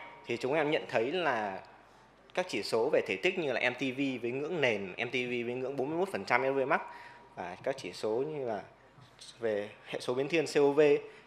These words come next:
thì với ngưỡng nền và ngưỡng bốn mươi mốt phần trăm Euromap đều cao hơn có ý nghĩa thống kê ở nhóm bệnh nhân có di căn hạch vùng. Và cái pet C T thì có những cái chỉ số như là giá trị hấp thu chuẩn,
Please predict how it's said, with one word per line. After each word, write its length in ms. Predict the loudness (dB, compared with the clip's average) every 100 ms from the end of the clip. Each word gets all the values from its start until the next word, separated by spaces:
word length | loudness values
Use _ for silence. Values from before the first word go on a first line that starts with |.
| -10
thì 220 | -6 -2
với 180 | 2 2
ngưỡng 200 | 2 2
nền 180 | 2 2
và 60 |
ngưỡng 440 | 0 -4 -6 -6 -2
bốn 100 | 0
mươi 80 | 2
mốt 100 | 2
phần 120 | 0
trăm 160 | -2 0
Euromap 380 | 0 2 2 2 -2 -14 -18 -10
đều 360 | 2 4 4 0 0
cao 180 | 0 2
hơn 220 | 0 0
có 60 | 0
ý 200 | 0 -2
nghĩa 140 | -2
thống 180 | -2 2
kê 220 | 6 6
ở 220 | 4 0
nhóm 280 | 2 0 2
bệnh 140 | 0
nhân 180 | -2 -2
có 200 | -2 -4
di 100 | -4
căn 140 | -6 -6
hạch 180 | -6
vùng. 140 | -6 -6 -10 -20 -20 -20 -20 -20 -20 -20 -20 -20 -20 -20 -20 -20 -20 _ -20 -20 -20 _ _ _ _ -20 -20 -20 0
Và 360 | 4 6 6
cái 100 | 4 0 -6 -14 -18 -20 -20 -8 0
pet 100 | 2
C 160 | 2
T 0 |
thì 420 | 4 6 4 0 -6
có 100 | -6 -4
những 80 |
cái 100 | -4 -4
chỉ 140 | -6 -2
số 340 | 0 2 0
như 180 | 0 0
là 300 | 2 0 -2 -12 -8 -8 -8 -20 -20 -20 -20 -20 -20 -20 -20 -20 -2
giá 60 | -2
trị 160 | 0
hấp 100 | 0 2
thu 100 | 2
chuẩn, 320 | 4 2